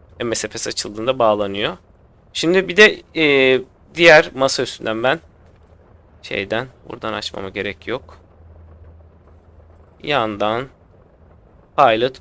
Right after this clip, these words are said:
ui'yi açıyorum. <coughs> Şimdi gördüğünüz gibi Pilot ui geldi. Şimdi burada yapacaklarımız var.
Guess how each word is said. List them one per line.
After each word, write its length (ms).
ui'yi 460
açıyorum. 460
<coughs> 340
Şimdi 200
gördüğünüz 500
gibi 360
Pilot 400
ui 460
geldi. 460
Şimdi 240
burada 240
yapacaklarımız 880
var. 440